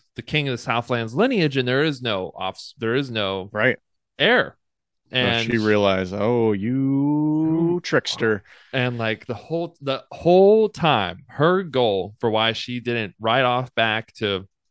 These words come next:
Speaker 1: basically the afterlife, but where the elves are from, you know, was to get revenge for her brother. That's been, like, mission. That's, like, her main mission. Like, when you're doing a video game, main mission,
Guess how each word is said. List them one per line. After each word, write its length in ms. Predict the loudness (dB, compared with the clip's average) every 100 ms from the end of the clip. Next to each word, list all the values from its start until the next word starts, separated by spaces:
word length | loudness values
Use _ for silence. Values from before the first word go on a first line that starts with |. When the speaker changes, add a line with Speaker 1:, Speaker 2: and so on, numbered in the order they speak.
| _ _ _ -20 -2
Speaker 1:
basically 400 | 0 0 -2 -6
the 140 | -4
afterlife, 500 | -4 -4 -2 -2 0
but 120 | -2 -2
where 180 | 0
the 120 | 0 -2
elves 260 | -2 -2
are 60 | -6
from, 380 | -4 -4 -6 -12 _ _ _ _
you 100 | -8
know, 240 | -4 -6 -6
was 320 | -6 -6 -8 _ _ -14
to 120 | -12
get 260 | -6 -8 -6
revenge 580 | -6 -2 -2 -4 -10 -18
for 240 | -14 -12
her 180 | -10 -12
brother. 360 | -10 -10 -10 -10
That's 200 | -12 -10
been, 160 | -12 -10
like, 260 | -12 -14 _ _ _ -14
mission. 680 | -8 -6 -4 -4 -4 -8 -14 _ -4
That's, 260 | -4 -4 -16 -2
like, 240 | 0 0
her 160 | 2 2
main 380 | 2 2 2 0
mission. 280 | -2 -2 -4
Like, 160 | -4
when 100 | -4
you're 80 | -4
doing 200 | 0 0
a 40 | 0
video 220 | -2 0
game, 300 | 0 -2 -4 _ _
main 320 | -2 0 0
mission, 500 | -2 -2 0 0 0